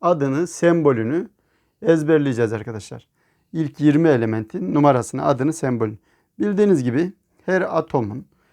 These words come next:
bir proton sayısı vardı. İşte atomun proton sayısı neydi? Atomun kimliğiydi. Atomun proton sayısı aynı zamanda atomun numarasını veriyordu. Hidrojenin proton sayısı bir,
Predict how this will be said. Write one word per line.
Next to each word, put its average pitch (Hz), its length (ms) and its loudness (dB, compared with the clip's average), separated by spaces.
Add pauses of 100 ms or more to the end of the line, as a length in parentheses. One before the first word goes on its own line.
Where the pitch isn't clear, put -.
(240)
bir 156 120 -2
proton 160 460 0
sayısı 127 440 -2
vardı. 113 380 -4 (400)
İşte - 240 -2
atomun 175 420 2
proton 160 400 -2
sayısı 160 340 0
neydi? 180 280 -2
Atomun 156 420 -4 (380)
kimliğiydi. 156 720 2 (1040)
Atomun 190 380 0
proton 170 320 2
sayısı 139 320 0
aynı 185 160 4
zamanda 135 320 0
atomun 185 480 -2 (240)
numarasını 147 560 0
veriyordu. 110 380 -4 (580)
Hidrojenin 165 640 2
proton 156 380 0
sayısı 143 400 -2
bir, 196 240 -4